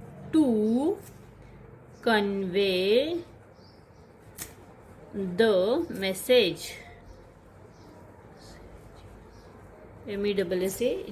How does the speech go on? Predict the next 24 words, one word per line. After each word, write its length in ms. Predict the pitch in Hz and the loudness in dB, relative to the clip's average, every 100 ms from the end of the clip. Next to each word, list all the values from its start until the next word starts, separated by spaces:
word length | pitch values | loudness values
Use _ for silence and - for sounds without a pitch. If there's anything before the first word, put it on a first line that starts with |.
| 170 | -6
जी 120 | 196 | -6
ई. 220 | - 190 170 - - | -6 -8 -8 -14 -10
हं? 120 | 302 339 - - - - - | -8 -8 -12 -20 -20 -20 -8
He 200 | 196 302 339 | -2 -2 2
forgot 500 | 262 190 185 190 196 - | 2 4 2 2 0 -4
to 80 | 262 262 226 | -12 0 2
convey 520 | 202 190 180 196 196 196 - - 170 | 2 2 0 2 0 -4 -18 -12 -2
the 100 | 202 196 254 - - | 2 2 -2 -8 -10
message. 580 | 196 190 190 202 170 - - - - - - - - - - - - - - - - - - | -4 -4 2 2 2 -4 -16 -20 -20 -16 -16 -16 -20 -20 -20 -20 -20 -20 -20 -20 -20 -8 -2
ठीक 160 | 302 | 0
है? 120 | 330 339 - - - | 0 -2 -8 -20 -6
अशा 180 | 247 277 | -2 0
पद्धतीने 440 | 247 247 247 247 | 0 0 0 0
आपण 300 | 262 - 233 | 0 0 -4
सिंपल 420 | 233 254 226 240 254 | -2 0 0 2 2
पास्ट 440 | - 214 240 - | 2 0 -2 -4
टेन्स 280 | 240 208 208 | -4 -4 -4
म्हणजे 340 | 202 196 240 262 - - - | -2 4 4 4 -6 -20 -6
साध्या 360 | - 220 214 262 | 2 4 4 2
भूतकाळाची 640 | 226 208 - 214 202 226 | 2 -2 0 0 0 -4
काही 240 | 226 220 220 | 0 2 2
वाक्ये 400 | 208 208 - 240 | 0 -2 -2 -2
इथे 200 | 214 226 | 2 2
बघितलेली 640 | 208 190 190 185 185 226 | 2 0 -4 -2 -2 -4